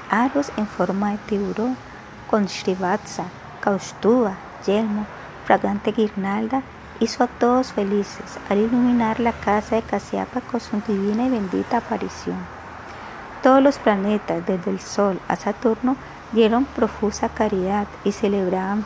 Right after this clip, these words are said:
todos los seres. Con los sabios, las vacas, los árboles y montañas, Advina en el Duadasi Vijaya y celebró una orquesta en el plano celestial. Oraron los manus, los pitas y dioses entre el festejo de apsaras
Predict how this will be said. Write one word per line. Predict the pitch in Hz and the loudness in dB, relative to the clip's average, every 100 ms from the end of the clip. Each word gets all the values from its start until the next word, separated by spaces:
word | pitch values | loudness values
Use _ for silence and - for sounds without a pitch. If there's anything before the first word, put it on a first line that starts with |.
| - | -2
todos | 196 208 | 0 2
los | 202 | 0
seres. | - 185 180 180 - - - - - | 0 0 0 -2 -8 -16 -16 -16 -4
Con | - 214 | 4 4
los | 190 185 | 4 2
sabios, | 196 196 208 220 208 | 4 6 6 4 4
las | 190 190 | 0 2
vacas, | 196 202 - 208 | 2 2 2 2
los | 208 190 - | 2 0 2
árboles | - 214 214 233 - | 2 2 2 0 0
y | 196 | -4
montañas, | 180 170 - 208 208 226 269 - - - - - | -2 -2 2 2 4 0 -2 -8 -18 -18 -6 0
Advina | 208 202 220 240 294 339 - - - - | 0 2 4 6 6 2 -4 -18 -18 -2
en | 233 220 | 2 4
el | 202 175 - | 2 -2 -2
Duadasi | 190 202 190 196 214 254 | 2 4 4 2 2 2
Vijaya | 240 185 196 202 190 220 - - - - | 2 2 4 4 2 0 -2 -12 -8 -2
y | |
celebró | 214 233 214 196 190 | 2 4 4 2 2
una | 208 240 | 2 2
orquesta | 233 - 233 233 - | 0 2 0 0 -2
en | 226 | -2
el | 185 | -2
plano | - 190 180 196 | 0 0 0 -2
celestial. | - 190 180 - 180 180 175 - - | 0 0 -2 -2 0 0 -4 -10 2
Oraron | 202 185 170 196 | 4 4 4 2
los | 202 185 190 | 0 -2 -2
manus, | 202 214 240 240 - - - - | 0 2 0 -2 -6 -16 -16 -2
los | 202 208 | 0 0
pitas | - 208 240 - | -2 0 0 0
y | 196 | 2
dioses | 202 214 214 - 262 - - - - | 4 4 4 0 -2 -2 -14 -12 0
entre | 220 214 214 | 0 4 2
el | |
festejo | 208 202 - - 202 208 | 4 0 0 0 2 4
de | 240 | 4
apsaras | 202 - - 185 220 240 | 2 -2 -2 0 2 0